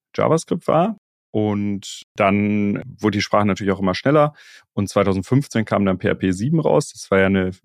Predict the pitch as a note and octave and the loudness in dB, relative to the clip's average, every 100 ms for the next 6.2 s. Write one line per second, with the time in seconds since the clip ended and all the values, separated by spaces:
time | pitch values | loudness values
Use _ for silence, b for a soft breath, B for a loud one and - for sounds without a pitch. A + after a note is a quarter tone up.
0 | - C3 A#2+ G2+ F2+ - G2+ D#3+ - - | -2 2 4 2 0 0 0 0 -2 -14
1 | _ _ _ _ G#2+ - - - F#2+ - | _ _ _ _ -4 -4 -10 -2 0 0
2 | G2 G2+ A#2 G#2 F#2+ F#2+ G2+ G2 - - | -2 -2 -2 -2 -2 -4 -4 -4 -4 -4
3 | C3+ F3 G2 F#2+ - G2+ D#3+ - - - | -2 0 -2 -6 -2 -2 0 -4 -6 -8
4 | G#2+ A2+ G#2+ A2+ G#2+ G2+ G2 G#2 - - | -6 -2 -2 0 0 0 0 0 -2 -4
5 | F2+ - G#2 G2 G2 G#2 E3 - G#2 G2+ | -4 -4 -6 -4 0 2 0 -4 -2 2
6 | G2 | 2